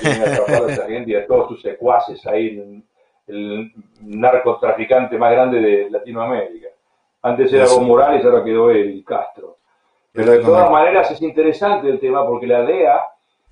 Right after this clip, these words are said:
Speaker 1: este, el gobierno ya le dio permiso a la dea justamente como para que, este, pongan un precio a su cabeza, ¿no? Para que lo,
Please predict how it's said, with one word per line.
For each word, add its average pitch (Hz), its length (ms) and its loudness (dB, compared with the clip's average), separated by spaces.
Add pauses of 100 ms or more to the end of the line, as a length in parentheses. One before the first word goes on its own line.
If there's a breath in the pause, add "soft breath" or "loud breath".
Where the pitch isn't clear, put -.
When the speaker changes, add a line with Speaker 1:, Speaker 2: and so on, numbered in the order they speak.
(160)
Speaker 1:
este, 113 520 -6
el 107 100 -6
gobierno 139 340 0
ya 143 80 0
le 131 100 2
dio 139 140 0
permiso 135 540 -4
a 127 60 0
la 117 100 2
dea 143 220 2
justamente 135 560 -4
como 120 240 -8
para 113 260 -6
que, 117 520 -6
este, - 240 -16
pongan 123 460 -2
un 113 300 -10
precio - 340 -6
a - 40 -14
su - 120 -18
cabeza, - 440 -2
¿no? - 160 -12
Para - 200 -6
que 101 120 -10
lo, - 340 -6